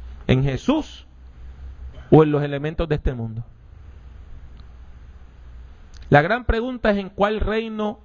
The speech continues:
creemos y con cuál reino estamos comprometidos. ¿El reino de los hombres o el reino de Dios? Simón Pedro, hablando a nombre de sus amigos y compañeros, los discípulos,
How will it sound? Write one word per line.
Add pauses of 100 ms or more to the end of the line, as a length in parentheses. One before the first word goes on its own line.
creemos
y
con
cuál
reino
estamos
comprometidos. (1040)
¿El
reino
de
los
hombres (920)
o
el
reino
de
Dios? (2500)
Simón
Pedro, (1300)
hablando
a
nombre
de
sus
amigos (300)
y
compañeros,
los
discípulos,